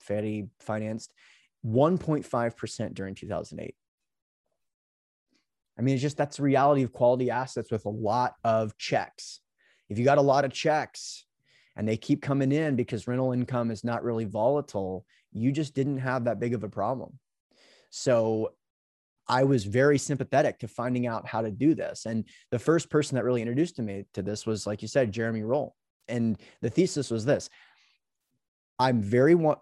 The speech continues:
I wanna be focused on diversification. I don't wanna be hyper allocated to one particular niche. But if you study economics, you know that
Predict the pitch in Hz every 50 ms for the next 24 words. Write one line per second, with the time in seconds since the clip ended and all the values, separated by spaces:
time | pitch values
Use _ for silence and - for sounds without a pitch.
0 | - 113 113 113 123 151 185 190 190 - - 160 156 151 - 147 - 143 135 127
1 | 101 107 110 - - - - - 90 98 - - 92 - - 110 113 104 107 135
2 | 135 156 - 147 170 165 147 127 127 117 - - - 135 131 139 - 139 131 -
3 | - 113 120 131 131 131 127 - - 110 107 107 95 - - 101 110 113 120 120
4 | - 131 - - 120 - - 98 104 101 104 120 151 131 107 113 - - - -
5 | 123 117 113 - 123 113 - - 156 156 156 143 127 123 117 127 151 156 135 120
6 | - - 113 113 131 156 147 127 113 107 117 110 -